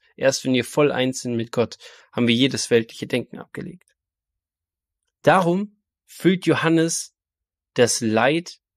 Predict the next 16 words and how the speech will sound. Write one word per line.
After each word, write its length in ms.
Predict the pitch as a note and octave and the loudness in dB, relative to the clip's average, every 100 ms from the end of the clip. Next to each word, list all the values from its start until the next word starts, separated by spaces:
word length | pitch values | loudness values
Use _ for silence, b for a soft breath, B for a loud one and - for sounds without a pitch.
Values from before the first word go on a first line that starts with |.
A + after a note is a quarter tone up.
| _ | _
und 300 | C3+ A#2+ - | -6 -6 -6
den 200 | - - | -12 -12
Tod 480 | - C#3 D#3 D#3 - _ _ _ _ | 0 2 2 -4 -14 _ _ _ _
mit 300 | _ B2 - | _ -4 -4
Herrlichkeit 680 | - C3 B2 A2 - A#2 A#2+ | -6 0 0 0 -2 -6 -8
auf 280 | - E3 - _ _ _ _ _ _ _ | -12 -18 -20 _ _ _ _ _ _ _
und 460 | C3+ B2 A2+ - - _ _ | -2 0 -2 -6 -14 _ _
dem 160 | C3 B2+ | 0 0
erklärten 720 | A#2 - C3 C3 C3+ B2 G#2+ | -2 -6 2 2 2 -2 0
Willen 420 | A#2+ C3 C3 C3 - _ | 4 4 4 0 -6 _
Gottes. 640 | B2 A2 - - - - _ _ _ _ _ _ - | 0 0 -4 -18 -20 -20 _ _ _ _ _ _ -10
Diese 180 | B2+ | -6
Dinge 280 | C3+ E3+ G3+ | 0 0 2
sind 120 | F#3+ | 0
nicht 180 | F#3+ F3+ | -4 -6
falsch, 540 | - D3+ - - - | -8 -8 -8 -10 -10